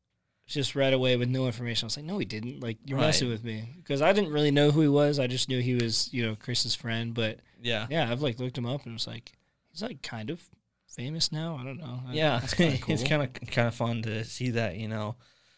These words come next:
Speaker 2: He, um, he led worship for, uh, uh, a beach retreat back in the day. I don't know if you ever went to those beach
Speaker 1: Oh,
Speaker 2: retreats.
Speaker 1: man, I never got to do that. That
Speaker 2: Yeah.
Speaker 1: came about after I was gone, and I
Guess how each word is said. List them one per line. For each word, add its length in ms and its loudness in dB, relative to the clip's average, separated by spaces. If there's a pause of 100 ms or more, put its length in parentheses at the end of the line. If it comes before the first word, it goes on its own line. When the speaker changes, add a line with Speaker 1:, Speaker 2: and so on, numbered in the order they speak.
(100)
Speaker 2:
He, 260 -6
um, 320 -10
he 140 2
led 220 0
worship 380 -2
for, 580 -4
uh, 400 -8 (400)
uh, 280 -12 (160)
a 100 -10
beach 280 -10
retreat 340 -10
back 240 -12
in 60 -12
the 80 -12
day. 240 -12
I 40 -10
don't 100 -10
know 60 -12
if 120 -18
you 60 -8
ever 160 -10
went 140 -12
to 80 -16
those 160 -12
beach 200 -10
Speaker 1:
Oh, 40 -20
Speaker 2:
retreats. 240 -8
Speaker 1:
man, 200 0
I 80 0
never 380 -2
got 320 -6
to 80 -8
do 220 -4
that. 260 -4
That 220 0
Speaker 2:
Yeah. 60 -2
Speaker 1:
came 160 6
about 480 4 (120)
after 680 2 (160)
I 140 0
was 180 2
gone, 480 0
and 220 -2
I 400 2